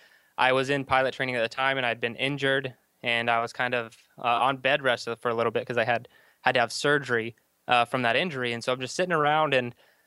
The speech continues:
super passionate about fitness. I mean, I always have been. It's not something I picked up when I started the garage gym. I started at a very young age in, in fitness, and I decided I wanted to make a garage gym because, um, the,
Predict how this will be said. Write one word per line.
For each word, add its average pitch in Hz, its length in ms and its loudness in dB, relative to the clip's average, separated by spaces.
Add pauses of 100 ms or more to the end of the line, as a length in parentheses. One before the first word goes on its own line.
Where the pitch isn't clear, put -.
(760)
super 226 340 0
passionate 139 440 0
about 127 240 -2
fitness. 127 340 -4
I 123 40 -6
mean, 123 120 -2
I 127 60 2
always 151 260 0
have 120 260 0
been. 113 140 -8
It's 120 140 -10
not 123 120 -4
something 131 220 -8
I 117 80 -2
picked 123 300 -6
up 120 160 -2
when 117 80 -4
I 113 40 -6
started 117 220 -2
the 117 60 -4
garage 120 380 2
gym. 113 260 -2
I 113 40 0
started 131 280 0
at 117 60 -4
a 117 60 -8
very 120 280 0
young 117 340 -2
age 117 460 -4
in, 117 400 -12
in 117 160 -8
fitness, 147 580 -4 (240)
and 127 340 0
I 120 80 4
decided 143 380 2
I 135 60 4
wanted 131 260 2
to 127 60 -4
make 127 200 -4
a 127 40 -8
garage 117 420 2
gym 117 260 -2
because, 117 540 -2 (560)
um, 110 420 0 (100)
the, 156 240 -2